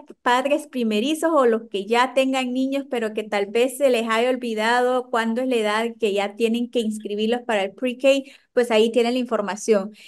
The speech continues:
Este, cuéntanos, por favor, cómo podemos,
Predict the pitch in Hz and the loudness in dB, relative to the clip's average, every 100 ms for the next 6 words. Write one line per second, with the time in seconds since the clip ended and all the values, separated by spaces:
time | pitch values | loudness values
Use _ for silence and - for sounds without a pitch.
0 | - - 247 240 247 233 214 - 277 269 | -10 2 2 4 4 4 2 0 2 4
1 | 311 311 330 294 269 262 226 247 277 269 | 4 2 2 0 0 0 2 0 0 -2
2 | 277 285 294 269 269 285 285 | -2 0 0 2 0 -2 -4